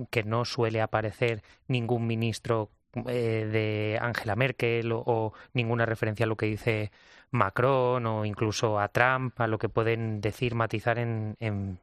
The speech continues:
en este sentido, ¿no? Y claro, que, que se haga, eh, con un margen tan estrecho de dos años y con un tema, pues habla de dos cosas, ¿no? Por un lado,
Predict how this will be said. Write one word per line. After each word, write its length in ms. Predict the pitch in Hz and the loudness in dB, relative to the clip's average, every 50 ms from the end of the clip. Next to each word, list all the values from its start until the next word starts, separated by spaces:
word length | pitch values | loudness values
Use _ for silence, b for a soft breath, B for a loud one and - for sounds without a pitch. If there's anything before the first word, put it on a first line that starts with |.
| _ _ | _ _
en 100 | 117 110 | -2 -2
este 200 | 107 - - 110 | 0 0 0 0
sentido, 360 | 107 107 98 - 107 104 104 | 0 0 0 0 0 0 0
¿no? 140 | 110 127 139 | 0 0 0
Y 60 | 131 | 2
claro, 240 | - 123 120 120 110 | 2 2 2 2 0
que, 180 | - 113 101 B B B B B | 0 -2 -2 B B B B B
que 120 | _ - 120 | _ 0 0
se 160 | - - 135 | 2 4 2
haga, 300 | 135 123 117 113 104 - - - | 2 2 2 -2 -2 -4 -4 -2
eh, 540 | 117 110 104 104 104 101 98 101 107 - - - | 0 0 0 0 -2 -2 -2 -4 -4 -6 -6 -2
con 180 | - 107 110 | -2 0 2
un 140 | 117 120 120 | 2 4 6
margen 320 | 123 123 123 - - 131 | 4 4 4 2 -2 2
tan 160 | 120 135 120 123 | 2 2 2 2
estrecho 420 | 117 - - 123 117 - - 123 | -2 -2 -4 -4 -4 -4 -2 -2
de 60 | 117 | -2
dos 140 | 117 110 - | 0 0 0
años 280 | 139 131 123 113 107 123 | -2 0 0 -2 -2 -2
y 60 | 120 | -4
con 140 | - 107 110 | -2 -2 -2
un 100 | 117 110 | 0 0
tema, 180 | 127 123 127 | 2 0 2
pues 200 | 117 - 120 - | 0 0 2 2
habla 220 | 135 131 143 143 B B B B B B B B | 4 4 4 2 B B B B B B B B
de 120 | - 135 131 | 2 4 4
dos 120 | 135 139 | 4 4
cosas, 300 | - - 117 113 107 104 | 2 0 2 2 2 2
¿no? 120 | 127 156 | 2 2
Por 140 | 160 - 123 | 2 2 4
un 120 | 120 131 135 | 4 6 6
lado, 240 | 143 143 147 139 | 6 4 4 0